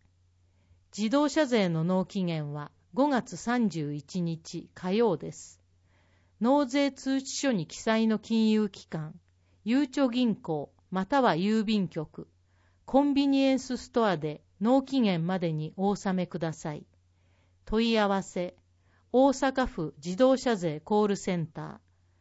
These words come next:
電話、零五七零零二零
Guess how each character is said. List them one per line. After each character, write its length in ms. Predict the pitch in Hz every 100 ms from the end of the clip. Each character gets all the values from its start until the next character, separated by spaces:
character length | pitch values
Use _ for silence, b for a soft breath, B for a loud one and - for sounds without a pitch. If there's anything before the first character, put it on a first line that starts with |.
| _ -
電 360 | 190 220 233 226
話、 220 | 214 - _ _ _ _ -
零 300 | 233 269 240
五 300 | 277 233 160
七 340 | 160 185 190
零 320 | 185 160 151 - _ _ _ _
零 340 | 220 254 269
二 380 | 254 262 226 156
零 320 | 170 180 151